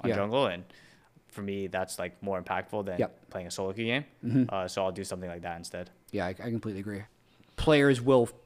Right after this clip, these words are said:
Speaker 2: fail because, and, and this, I'm not sure if this is gonna happen with FlyQuest, but, like, for instance, Masu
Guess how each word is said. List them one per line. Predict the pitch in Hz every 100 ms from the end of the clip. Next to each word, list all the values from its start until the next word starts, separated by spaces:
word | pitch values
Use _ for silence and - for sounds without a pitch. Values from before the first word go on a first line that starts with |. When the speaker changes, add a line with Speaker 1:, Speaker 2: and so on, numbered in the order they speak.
| _
Speaker 2:
fail | - - 156 135 113
because, | 117 120 127 113 110 - - _ -
and, | 139
and | 139 143 143 -
this, | 131 160 - -
I'm | 151
not | 196
sure | - 165
if |
this | 151
is | 131
gonna | 131
happen | 127 135
with | 117
FlyQuest, | 127 127 123 107
but, | 120
like, | 113 107 -
for | -
instance, | 139 131 113
Masu | 131 139 - 117 107